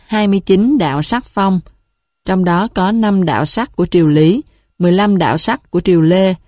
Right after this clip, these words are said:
và chín đạo sắc của triều Nguyễn. Phía trước lăng mộ bà còn ghi câu đối khắc vào đá: "Giang sơn hữu chủ, phong nguyệt vô biên." Dịch: "Sông núi có chủ,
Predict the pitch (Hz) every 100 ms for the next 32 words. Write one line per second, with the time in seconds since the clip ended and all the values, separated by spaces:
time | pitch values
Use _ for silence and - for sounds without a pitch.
0 | _ _ 160 185 170 - 180 240 294 -
1 | 156 - 277 - 185 170 147 147 131 190
2 | 254 _ _ _ _ _ _ _ _ _
3 | _ _ _ - 233 233 285 302 208 190
4 | 156 135 156 170 156 151 - 165 156 156
5 | 190 185 - 180 175 170 220 - 269 -
6 | 175 147 151 160 247 - _ _ _ _
7 | _ _ _ _ _ _ _ _ - 190
8 | 208 196 - 208 196 175 - 190 - -
9 | 156 254 _ _ _ _ _ 220 202 190
10 | 170 151 170 190 185 196 196 185 - _
11 | _ _ _ _ _ _ _ - 165 170
12 | - _ _ _ _ _ - - 220 202
13 | 196 190 269 220 247 - 131 156